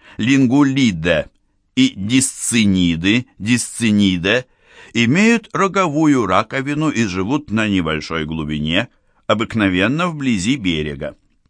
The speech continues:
Остатки их встречаются уже в древних напластованиях, хотя в огромном количестве они, по-видимому, никогда не появлялись.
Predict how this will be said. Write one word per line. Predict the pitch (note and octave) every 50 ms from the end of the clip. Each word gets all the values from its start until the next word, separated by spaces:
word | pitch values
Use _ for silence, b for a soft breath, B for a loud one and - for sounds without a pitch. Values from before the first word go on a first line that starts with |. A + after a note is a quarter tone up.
| _ _ _
Остатки | - A#2 A2+ - - D3 E3+ - - - F#3
их | F#3+ - - C3+ C#3+ -
встречаются | - - G#2+ G#2+ E2+ - F#2 G2 G#2 G#2+ A2 G#2+ - A2+
уже | G#2 D2+ G2 F#2+ E2 F2 G#2+ A2+
в | F#2
древних | D#2 D#2+ F2+ F2+ F#2+ G#2 A2 A2 G2 F#2+
напластованиях, | F#2+ F2+ - G2 F#2 - - - D#2+ D2 D#2 F2 A#2+ C3 A#2 F2+ E2 D2+ - b b b b b b b b b
хотя | - - C#3+ C3+ - D3 D3+ D#3+
в | E3
огромном | D#3+ C#3 C3+ C#3+ D3 D3+ D#3 D#3 D#3+ D3
количестве | - C3+ B2 A#2+ A#2+ - D3 C3+ - - A#2+ G#2+
они, | G2 G2 G2+ A2+ B2
по-видимому, | - A2 F#2+ F2 F2+ F2+ F2+ F#2 G#2 A2+ A#2+ B2 A#2+ B2+ C3+ C#3 -
никогда | F#2+ A2 A#2 - D3 C#3 G#2+ F2 E2 D#2+ D#2+ E2
не | E2+ F2
появлялись. | E2 - F#2 F2 E2+ E2+ F2+ F2 E2+ E2+ E2+ F2 F#2 - - -